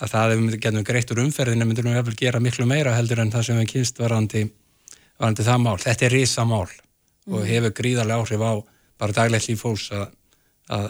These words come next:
Speaker 1: að hluti gangi vel og hratt fyrir sig og, og komist hratt á milli A og B og það er, hérna, þannig að fyrirspurnir raunlega snýst fyrst og fremst um, um, um, um þann hluta.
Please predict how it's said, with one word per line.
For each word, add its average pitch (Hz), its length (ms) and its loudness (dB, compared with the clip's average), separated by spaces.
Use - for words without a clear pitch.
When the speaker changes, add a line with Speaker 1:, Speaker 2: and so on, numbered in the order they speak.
Speaker 1:
að 104 200 -4
hluti 110 200 0
gangi 113 300 2
vel 123 240 2
og 107 80 -2
hratt 127 180 -2
fyrir 131 200 2
sig 143 160 -4
og, 110 200 -6
og 110 140 -14
komist 120 300 0
hratt 123 180 -2
á 123 40 0
milli 113 160 2
A 117 60 2
og 107 80 0
B 127 140 0
og 104 160 -2
það 101 300 2
er, 95 40 2
hérna, 104 280 2
þannig 104 260 2
að 101 100 -2
fyrirspurnir 110 480 0
raunlega 110 240 2
snýst - 380 -2
fyrst 120 220 -4
og 110 80 0
fremst 110 280 0
um, 117 200 0
um, 120 340 4
um, 120 300 2
um 120 140 0
þann 123 300 0
hluta. 123 280 -4